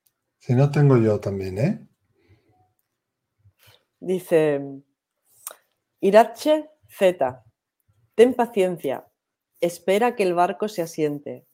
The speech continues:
Speaker 2: y el agua se aclare. Permanece
Speaker 1: Ujú.
Speaker 2: quieto hasta que la acción correcta surja por sí sola". Lao
Speaker 1: Anda.
Speaker 2: Tse.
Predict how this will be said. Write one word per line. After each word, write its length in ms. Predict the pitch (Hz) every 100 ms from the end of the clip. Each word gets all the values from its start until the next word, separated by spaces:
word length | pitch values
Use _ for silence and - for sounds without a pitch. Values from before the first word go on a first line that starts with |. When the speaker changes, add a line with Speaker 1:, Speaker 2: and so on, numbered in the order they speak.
| _ _ _ -
Speaker 2:
y 140 | 165
el 100 | 165
agua 320 | 175 196 196
se 140 | - 165
aclare. 500 | 160 143 123 - _ _ _ _ _ _ -
Permanece 520 | 175 175 170 117 160
Speaker 1:
Ujú. 60 | -
Speaker 2:
quieto 480 | 147 135 117 131 _ _ _ _ _
hasta 320 | - 175 175 165
que 120 | 156
la 140 | 143
acción 600 | 139 - - 190 247 247 _ - _ _ _
correcta 680 | 170 165 190 208 - 240 247 - -
surja 600 | - 208 214 - - _ -
por 160 | 165
sí 180 | 156 165
sola". 440 | 156 - 113 98 - - 110 _ _ - _
Lao 380 | 143 160 185 208
Speaker 1:
Anda. 260 | 135 -
Speaker 2:
Tse. 380 | - - 123 -